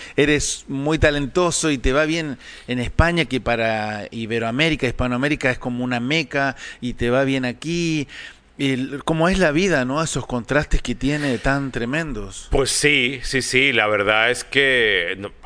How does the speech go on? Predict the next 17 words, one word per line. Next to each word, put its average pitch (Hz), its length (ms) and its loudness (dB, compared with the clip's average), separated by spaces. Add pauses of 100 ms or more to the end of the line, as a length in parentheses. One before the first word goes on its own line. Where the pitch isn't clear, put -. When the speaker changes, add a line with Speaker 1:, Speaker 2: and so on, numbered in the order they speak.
(100)
Speaker 2:
es, - 200 -10
insisto, 107 380 -8
no, 101 160 -4
es 92 120 -8
que 101 80 -12
no 123 80 -2
me 127 80 -2
puedo 131 180 -6
quejar 123 300 -4
en 107 180 -6
nada. 110 300 0
La, 90 200 -2
en 95 120 -4
la 92 100 2
radio, 107 480 0
sabes 107 240 -4
que 98 600 0